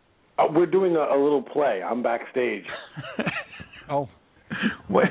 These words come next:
Speaker 1: I'm, uh, I'm gonna have to pull the curtain in a little bit, so I can't stay on too long. But there's, yeah, there's a heck of a, a Halloween show going on over here. It's good stuff.
Speaker 2: What are, what are you doing at the Winter Garden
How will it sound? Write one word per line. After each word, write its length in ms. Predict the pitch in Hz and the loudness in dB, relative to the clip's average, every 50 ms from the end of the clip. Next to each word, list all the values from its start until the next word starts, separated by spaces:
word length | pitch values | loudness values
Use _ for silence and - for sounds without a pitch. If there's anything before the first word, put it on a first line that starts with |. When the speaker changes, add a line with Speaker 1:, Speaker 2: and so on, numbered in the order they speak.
| - - - | 0 -4 -6
Speaker 1:
I'm, 300 | 107 110 110 110 107 107 | -4 -4 -4 -2 0 0
uh, 20 | |
I'm 380 | 104 101 101 90 87 117 139 143 | 0 0 0 -2 0 2 2 4
gonna 160 | 156 151 135 | 4 2 2
have 160 | 147 147 - | 0 -2 -2
to 60 | - 127 | -4 -2
pull 160 | - 170 160 135 | 2 2 2 2
the 80 | 131 | 0
curtain 400 | 120 - - 139 139 120 123 120 117 | -2 -2 -2 -2 -2 -2 -4 -4 -4
in 120 | 113 113 | -2 0
a 60 | 113 113 | 0 2
little 380 | 120 123 131 147 147 139 123 | 2 4 4 4 4 4 2
bit, 420 | 113 104 - 143 147 123 98 - - - - | 0 0 2 2 2 2 0 -4 -10 -10 -6
so 180 | - 113 104 101 101 - | -4 -4 -2 -4 -6 -6
I 80 | - 113 | -8 -8
can't 240 | 107 - 131 127 - | -4 -4 -4 -4 -2
stay 160 | - 139 127 | -2 0 0
on 160 | 123 120 120 113 - | 0 0 -2 -4 -2
too 100 | 135 135 | -2 0
long. 300 | 123 113 101 92 87 82 - - - - - - - - - - - - - _ - | 0 2 0 -2 -4 -8 -12 -20 -20 -20 -20 -20 -20 -20 -20 -20 -20 -20 -20 _ 0
But 220 | 127 120 107 - - | 2 2 2 2 -2
there's, 180 | 113 110 110 104 - | -2 -2 -2 -4 -6
yeah, 260 | 113 117 107 87 80 - | -6 -4 -2 -4 -4 -4
there's 160 | - 107 101 | -8 -10 -10
a 60 | 92 | -8
heck 240 | - - 139 139 - 139 | -6 -4 -4 -2 -2 -2
of 160 | 127 110 104 | -2 -2 0
a, 240 | 110 104 98 95 - | 0 0 0 -2 -4
a 80 | - - | -6 -4
Halloween 440 | - 117 117 113 104 98 107 107 104 - - | -2 -2 0 0 -2 -4 -4 -8 -8 -8 -6
show 140 | 110 98 92 | -6 -6 -6
going 300 | 92 92 90 92 - 90 | -4 -4 -4 -4 -2 -2
on 160 | 87 87 90 | -2 -4 -4
over 180 | 90 78 - | -6 -6 -6
here. 140 | - 98 82 - | -6 -6 -6 -6
It's 100 | - - | -8 -8
good 100 | - 113 - - | -10 -10 -8 -4
stuff. 180 | - - - - | -4 -2 -2 0
Speaker 2:
What 80 | 240 247 | 0 0
are, 360 | - 392 - - - - - | 0 -2 -6 -8 -16 -14 -12
what 240 | 170 156 170 208 226 | -6 -2 2 2 2
are 40 | 277 | 2
you 140 | 277 277 269 | 2 2 2
doing 360 | 208 180 226 233 233 226 214 | 0 2 2 2 4 4 4
at 140 | 202 196 - | 4 2 2
the 60 | 185 | 0
Winter 340 | 160 151 160 180 190 - 185 | 0 2 2 2 2 2 0
Garden 380 | 165 175 180 180 175 165 156 | 2 2 2 2 2 0 0